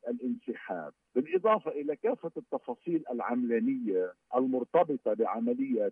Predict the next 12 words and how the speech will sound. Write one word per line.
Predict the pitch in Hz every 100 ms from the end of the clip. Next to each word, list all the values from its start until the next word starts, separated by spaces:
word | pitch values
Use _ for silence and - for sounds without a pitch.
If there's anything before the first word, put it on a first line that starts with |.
| - 220
انسحاب | - - - 175 175
الجيش | 131 165 156 156
الإسرائيلي | 131 - 131 127 143 135 131 131
وانتشار | 123 - - 135
الجيش | 123 104 113 -
اللبناني | 101 95 85 87 85 - - _
واستمرار | 120 - 156 160 190 349 202
العدو | 175 123 139 - 320 160 160 _ _
دائمًا | 165 202 160 135 123 123 127 117 110
بهذه | 113 107 123 185 160 127
الأعمال | 123 104 233 269 262
العدوانية | 165 131 123 240 127 143 143 165